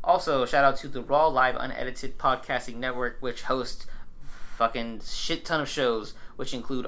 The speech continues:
our show, me and Mike, with our other friends Chris and Christian, called The Loading Screen, where we talk about gaming and game news, all the latest and all that fun shit. You can find that on iTunes, Raw Live Unedited Podcasting Network, or you can go to rawlivepod dot com.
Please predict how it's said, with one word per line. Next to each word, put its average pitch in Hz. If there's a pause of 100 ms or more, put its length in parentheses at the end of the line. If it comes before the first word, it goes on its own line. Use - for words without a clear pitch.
our 165
show, 143
me 139
and 135
Mike, 131
with 123
our 120
other 127
friends 127
Chris -
and 123
Christian, 143 (260)
called 123
The 127
Loading 165
Screen, 143
where 127
we 123
talk 131
about 123
gaming 147
and 123
game 139
news, 131 (320)
all 165
the 147
latest 147
and 135
all 127
that 127
fun 135
shit. 143 (240)
You -
can 131
find 123
that 123
on 117
iTunes, 123 (300)
Raw 117
Live 113
Unedited 117 (500)
Podcasting 113
Network, 160
or 208
you 170
can 170
go 151
to 143
rawlivepod 131
dot 117
com. 117